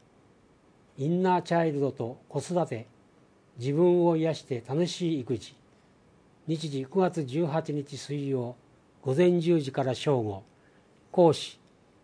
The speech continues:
飯山由美氏。セラピスト、子育てアドバイザー。場所、関城老人福祉センター、藤ヶ谷。三回一組五百円。なお、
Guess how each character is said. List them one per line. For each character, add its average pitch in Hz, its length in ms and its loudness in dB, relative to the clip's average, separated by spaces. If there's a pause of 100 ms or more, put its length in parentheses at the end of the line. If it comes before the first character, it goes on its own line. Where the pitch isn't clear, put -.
(120)
飯 170 220 2
山 165 400 6
由 147 140 2
美 160 100 6
氏。 - 300 -8 (800)
セ - 160 -2
ラ 175 100 6
ピ 175 160 0
ス - 140 -12
ト、 123 260 -4 (100)
子 143 120 -4
育 175 260 2
て 170 100 4
ア 156 80 4
ド 160 140 0
バ 160 140 6
イ 139 80 0
ザ 107 320 -6 (680)
ー。 - 40 2
場 139 80 6
所、 165 320 4 (260)
関 160 360 0
城 156 260 4
老 165 240 8
人 170 240 6
福 - 180 -4
祉 175 40 4
セ - 260 -2
ン 143 140 2
タ 123 120 0
ー、 107 160 -2 (260)
藤 139 260 0
ヶ 156 60 4
谷。 139 200 2 (800)
三 170 360 2
回 160 200 4
一 170 300 0
組 165 180 2
五 143 160 4
百 139 300 2
円。 101 180 -4 (640)
な 151 140 4
お、 127 180 0